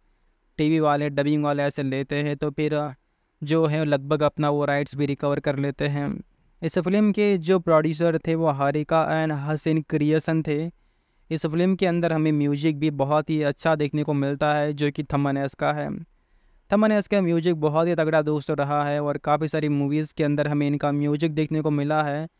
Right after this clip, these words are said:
और इन्हें बहुत सारे अवार्ड भी पहले मिल चुके हैं। तो चलिए अब बात करते हैं कि ये जो फिल्म है इसके अंदर आपको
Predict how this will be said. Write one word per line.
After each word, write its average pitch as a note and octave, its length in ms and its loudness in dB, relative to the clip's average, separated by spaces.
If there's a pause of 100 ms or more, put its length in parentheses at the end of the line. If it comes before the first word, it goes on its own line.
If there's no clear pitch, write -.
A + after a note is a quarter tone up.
(340)
और F3 240 4
इन्हें D#3+ 280 2
बहुत C#3+ 340 2
सारे C#3+ 360 0
अवार्ड C#3 320 0
भी C#3+ 160 -4
पहले C#3 460 -2
मिल C#3 600 0
चुके C#3+ 360 -4
हैं। C#3+ 200 -4 (520)
तो D#3+ 80 -4
चलिए F#3 380 2
अब D#3+ 200 2
बात D3+ 300 2
करते D3 360 0
हैं D3+ 200 -2
कि D#3 380 -2 (520)
ये D#3+ 240 2
जो F3+ 160 2
फिल्म D#3+ 320 0
है D#3 180 0
इसके D#3 300 -4
अंदर D3 300 0
आपको C#3+ 480 0